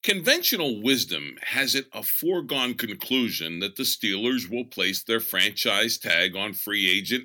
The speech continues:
outside linebacker Bud Dupree. Yes, Dupree, who many Steelers fans once wrote off as a first-round draft dud, is coming off his best year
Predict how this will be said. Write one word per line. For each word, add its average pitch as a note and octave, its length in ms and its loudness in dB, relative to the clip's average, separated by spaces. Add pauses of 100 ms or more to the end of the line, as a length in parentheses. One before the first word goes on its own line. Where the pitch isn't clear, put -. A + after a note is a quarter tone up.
outside G#2 480 2
linebacker F#2+ 680 0 (120)
Bud D#2+ 300 -4
Dupree. E2 760 4 (560)
Yes, D4+ 400 2
Dupree, E3+ 520 0
who A#2+ 140 0
many A#2 340 -2
Steelers D4 680 4
fans B2 440 6
once A#2 320 0
wrote G#2 320 0
off D3 320 4
as G2 240 0
a E2 100 -2
first-round F#2+ 1040 -4
draft F#2 460 2 (160)
dud, G#2+ 520 6 (480)
is D4 400 6
coming F#3 440 2
off C3 240 2
his D3+ 220 2
best C3+ 580 2
year F#2 480 4